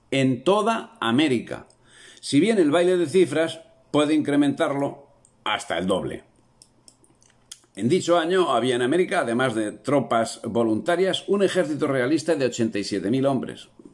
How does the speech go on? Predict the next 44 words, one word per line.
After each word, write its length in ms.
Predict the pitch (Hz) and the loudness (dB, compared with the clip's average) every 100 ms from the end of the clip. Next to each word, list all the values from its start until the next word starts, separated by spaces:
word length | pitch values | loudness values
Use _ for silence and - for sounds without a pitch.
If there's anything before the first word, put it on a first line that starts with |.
| - | -16
nos 220 | 90 85 | -10 -8
dice, 680 | 98 95 90 92 80 - - - | -6 -6 -4 -4 -4 -8 -12 -14
eh, 100 | 85 | -6
Bonilla. 520 | 95 104 87 67 - _ - - - | -2 -2 -2 -6 -12 _ -20 -20 -12
Cuarenta 360 | - 117 117 117 | -2 0 2 2
y 60 | 117 | 4
un 120 | 123 | 6
mil 400 | 160 165 - - _ _ _ _ _ - | 6 4 0 -18 _ _ _ _ _ -6
en 160 | 113 110 | -2 0
Nueva 180 | 110 | 0
España, 420 | 110 - 160 165 147 | -2 -2 -2 0 0
diecinueve 460 | 123 110 107 107 | 0 0 0 4
mil 320 | 135 156 - - | 4 4 0 -6
en 120 | 104 | -2
las 160 | 123 131 | -2 -2
Antillas 400 | 117 131 123 123 | -2 -2 -2 -2
y 60 | |
veintisiete 520 | 110 98 92 98 87 | -2 -2 -4 -4 -2
mil 200 | 101 127 | 0 0
en 100 | 120 | 0
Sudamérica. 680 | 92 95 85 90 92 - - - _ - - - - | -2 -2 -2 0 -2 -6 -12 -18 _ -20 -20 -20 -8
De 140 | 117 131 | -2 -2
los 120 | 127 | -2
ochenta 320 | 120 120 104 | -2 -2 -2
y 60 | 95 | -4
siete 260 | 101 95 | -4 0
mil 160 | 139 160 | 2 2
hombres, 320 | 156 151 190 | 2 0 -2
solo 320 | - 185 190 | -2 0 2
cerca 280 | 135 120 101 | 0 -2 -2
de 80 | 117 | -2
un 80 | 117 | -2
tercio 320 | 147 131 151 | -4 -2 -2
eran 220 | 139 139 | 0 0
europeos. 560 | 117 95 85 101 78 62 _ - - - - | 0 0 -2 -4 -6 -10 _ -20 -20 -20 -8
De 140 | 98 | -4
los 140 | 113 98 | -4 -2
nueve 220 | 107 107 | 0 2
mil 160 | 147 170 | 4 4
realistas 680 | 156 139 117 - - 80 - | 2 0 -2 -4 -6 -6 -4
que 120 | 104 | -4
pelearon 480 | 98 98 117 113 101 | -2 0 2 0 0
en 120 | 95 | 0
Ayacucho, 720 | 95 92 139 147 156 139 - | 0 -2 -2 -2 -2 -6 -10